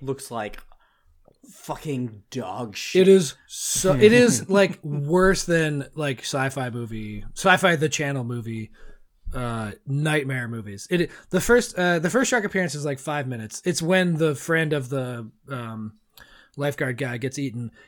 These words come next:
Speaker 2: It is fucking clown shoes bad. Like, I wrote,
Speaker 1: <laughs>
Speaker 2: it looks, it looks worse than a child's video game bad. Like, it is
Speaker 1: Yeah.
Speaker 2: so stupid
Speaker 1: It's
Speaker 2: looking.
Speaker 1: so bad looking.
Speaker 2: Also, the tsunami, the tsunami comes in and it's like,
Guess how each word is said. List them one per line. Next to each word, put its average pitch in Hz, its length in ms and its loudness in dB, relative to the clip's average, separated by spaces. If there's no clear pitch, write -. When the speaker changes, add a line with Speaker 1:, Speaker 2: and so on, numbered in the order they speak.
Speaker 2:
It 190 120 6
is 170 300 4
fucking 190 640 -2
clown 156 520 -2
shoes 131 340 -4
bad. 107 380 -12
Like, 165 220 0
I 175 100 6
wrote, 208 240 8
Speaker 1:
<laughs> 214 160 6
Speaker 2:
it 202 260 8
looks, 233 260 8
it 196 140 10
looks 220 220 8
worse 202 380 6
than 208 140 6
a 202 40 6
child's 170 580 2
video 151 440 2
game 123 300 -4
bad. 95 320 -10
Like, 156 180 -2
it 185 80 2
is 190 220 4
Speaker 1:
Yeah. 220 140 4
Speaker 2:
so 180 280 4
stupid 151 400 0
Speaker 1:
It's 135 80 -2
Speaker 2:
looking. 190 260 2
Speaker 1:
so 147 340 0
bad 113 540 -4
looking. 92 320 -10
Speaker 2:
Also, 208 220 8
the 196 80 6
tsunami, 220 720 2
the 160 80 -4
tsunami 202 480 4
comes 160 280 0
in 175 160 2
and 160 160 0
it's 175 180 -2
like, 165 380 -2